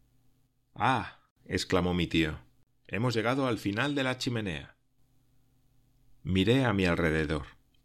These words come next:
Estábamos en el centro de una encrucijada a la que iban a parar dos rutas, ambas sombrías y estrechas.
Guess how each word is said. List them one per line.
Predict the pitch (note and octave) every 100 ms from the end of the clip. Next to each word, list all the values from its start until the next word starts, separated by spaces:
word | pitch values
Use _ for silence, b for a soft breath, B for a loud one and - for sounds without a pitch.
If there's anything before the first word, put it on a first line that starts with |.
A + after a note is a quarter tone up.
| _ _ _ -
Estábamos | G2 F2+ A2+ A#2 B2+ C3+
en | G#2
el | F2
centro | E2 A2+ G#2+ A2
de | F#2+
una | F#2+ G#2+
encrucijada | G2+ - F2+ F#2 - G#2+ G#2+ - b b b
a | -
la | F#2+
que | F2+ F#2+
iban | A#2 C3
a | G#2
parar | F#2+ F#2 G#2+ -
dos | F2 A2+ A#2+ -
rutas, | F2 E2+ - - - - - -
ambas | G2 A2 G#2+ G#2+ -
sombrías | - F2+ D#2+ F2 A2+ C#3+ D#3+ - -
y | - D#2+
estrechas. | - - D#3+ - A2 - - -